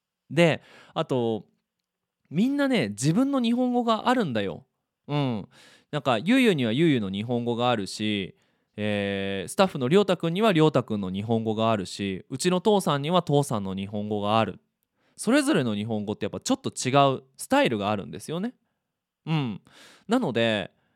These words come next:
みんな同じスタイルになる必要は全くなくて、だから、ちょっとしたミスとか、発音とかも、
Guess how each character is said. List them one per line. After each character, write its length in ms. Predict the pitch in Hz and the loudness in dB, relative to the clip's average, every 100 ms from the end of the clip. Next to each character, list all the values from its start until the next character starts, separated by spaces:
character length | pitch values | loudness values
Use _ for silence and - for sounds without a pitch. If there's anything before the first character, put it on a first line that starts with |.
| _ _ _ _ | _ _ _ _
み 160 | 156 247 | 0 0
ん 140 | 294 | 2
な 120 | 269 202 | 2 2
同 300 | 226 220 226 | 2 2 -2
じ 140 | 214 | -2
ス 80 | 214 | -4
タ 180 | 226 214 | 0 0
イ 60 | |
ル 80 | 131 | 0
に 100 | 95 | -2
な 140 | 107 131 | 0 0
る 80 | |
必 260 | 98 - 104 | -2 -6 -6
要 140 | 95 | -4
は 200 | 92 104 - | -4 -6 -2
全 100 | 202 | -2
く 140 | - 190 | -2 -4
な 140 | 190 | -4
く 140 | - | -6
て、 320 | - 98 - - _ _ _ _ _ | -10 -8 -8 -14 _ _ _ _ _
だ 100 | 180 | 2
か 60 | 185 | 4
ら、 180 | 156 131 - _ | 4 0 -12 _
ち 80 | - | -6
ょ 20 | |
っ 40 | 175 | -4
と 180 | - 214 | 0 0
し 80 | |
た 120 | - 220 | 2 2
ミ 200 | 214 247 | 2 -2
ス 80 | |
と 140 | - 127 | -2 -2
か、 440 | 104 107 98 76 _ - | 0 -2 -2 -8 _ -4
発 420 | 143 143 - 185 | -2 -2 -2 -2
音 220 | 196 196 | 0 -2
と 120 | 202 | -6
か 160 | 202 101 | -4 -6
も、 360 | 113 113 - | -4 -4 -6